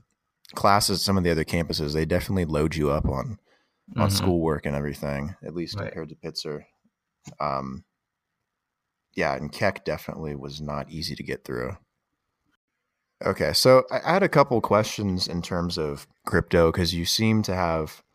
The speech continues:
Speaker 1: a, a bit of an interest in it, um, just like I do, and you're a smart
Speaker 2: Yeah,
Speaker 1: kid. You
Speaker 2: thanks.
Speaker 1: have a, just graduated with your psych degree and everything, and, um, you seem to have a pretty cool background. Is,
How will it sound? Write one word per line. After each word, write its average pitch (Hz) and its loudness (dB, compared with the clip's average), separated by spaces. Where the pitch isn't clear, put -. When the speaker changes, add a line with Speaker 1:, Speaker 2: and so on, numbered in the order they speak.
Speaker 1:
a, - -6
a - -4
bit 120 4
of 107 4
an 101 4
interest 92 0
in 87 0
it, 87 0
um, 82 2
just - -2
like 92 2
I 78 2
do, 82 -2
and 76 -4
you're 90 -6
a - -6
smart 90 2
Speaker 2:
Yeah, - -8
Speaker 1:
kid. 85 0
You 82 -2
Speaker 2:
thanks. 80 0
Speaker 1:
have 78 -4
a, 73 -4
just - -14
graduated 78 -6
with 80 -14
your 76 -8
psych - 2
degree 85 4
and 87 4
everything, 87 2
and, 76 -4
um, 80 -2
you 76 -8
seem 87 -6
to 87 0
have 80 -4
a 71 -14
pretty 87 -2
cool 85 -2
background. 78 -2
Is, 117 -4